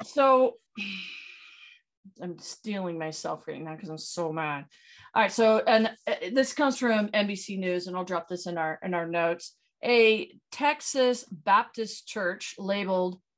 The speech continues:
now as an anti-L G B T, uh, hate group by the Southern Poverty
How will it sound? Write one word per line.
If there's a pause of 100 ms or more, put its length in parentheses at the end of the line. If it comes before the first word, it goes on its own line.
(320)
now
as
an
anti-L
G
B
T, (200)
uh,
hate
group
by
the
Southern
Poverty